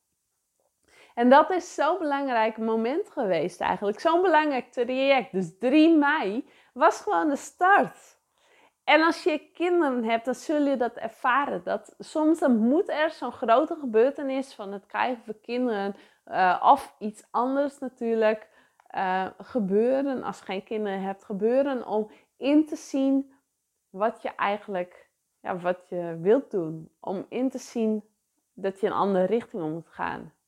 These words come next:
op moet gaan. En dat, dat is zo mooi. En dat, die gebeurtenissen wil ik met jou vieren. Daarom is mei een feestmaand.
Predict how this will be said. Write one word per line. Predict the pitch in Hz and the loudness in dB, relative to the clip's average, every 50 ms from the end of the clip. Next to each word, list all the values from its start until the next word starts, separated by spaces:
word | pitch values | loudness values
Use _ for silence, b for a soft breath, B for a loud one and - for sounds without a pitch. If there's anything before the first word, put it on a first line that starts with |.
| _ _ | _ _
op | _ - - - - | _ -12 -12 -10 -6
moet | 175 170 170 165 - | -2 -2 -2 -2 -4
gaan. | - - 165 147 143 156 160 156 _ _ _ _ _ _ _ _ _ _ _ _ _ _ _ _ _ _ _ _ _ _ _ _ _ _ _ _ _ _ _ _ _ _ _ _ _ _ _ _ _ _ _ _ _ _ _ _ _ _ _ _ _ _ _ _ b b b b b b b | -8 -8 -6 -6 -6 -8 -10 -16 _ _ _ _ _ _ _ _ _ _ _ _ _ _ _ _ _ _ _ _ _ _ _ _ _ _ _ _ _ _ _ _ _ _ _ _ _ _ _ _ _ _ _ _ _ _ _ _ _ _ _ _ _ _ _ _ b b b b b b b
En | _ - 180 185 175 147 - _ | _ -4 -2 -2 -2 -4 -4 _
dat, | - 226 247 311 415 466 - - - - _ _ _ _ _ _ _ _ _ _ _ _ | 6 6 8 8 6 4 0 -8 -20 -20 _ _ _ _ _ _ _ _ _ _ _ _
dat | _ 214 220 220 - | _ -8 -8 -8 -10
is | - - - | -16 -14 -8
zo | - 180 175 | -6 -4 -4
mooi. | 170 170 160 170 170 175 180 165 - _ _ _ _ _ | -4 -4 -6 -8 -10 -12 -14 -16 -20 _ _ _ _ _
En | - 190 202 185 | -6 -4 2 6
dat, | 226 254 285 262 - - | 6 6 6 4 0 -8
die | 220 190 - 262 262 | -10 -8 -6 -6 -6
gebeurtenissen | - - 240 202 240 262 302 320 302 311 233 220 220 214 - 226 202 | -4 -6 -4 -2 0 -2 -2 -2 -4 -8 -6 -6 -8 -8 -8 -6 -4
wil | 196 202 220 | -2 -2 -2
ik | 226 220 | -2 -4
met | - 196 190 | -6 -8 -6
jou | 190 214 180 190 196 | -2 -2 -2 -2 -2
vieren. | - - 262 247 254 208 175 165 160 | -4 -4 -4 -2 0 0 -2 0 4
Daarom | 190 208 262 330 349 320 302 | 6 8 8 8 6 2 0
is | 277 - - | -2 -2 -4
mei | 214 196 202 202 208 233 277 330 392 480 - _ _ _ _ | -4 -2 0 2 2 2 2 0 -2 -4 -6 _ _ _ _
een | - 233 233 | -12 -10 -10
feestmaand. | - - - 214 214 247 247 - - _ - 165 151 139 139 160 156 - _ _ _ | -8 -6 -2 0 0 0 -2 -6 -12 _ -8 -6 -6 -6 -6 -8 -12 -16 _ _ _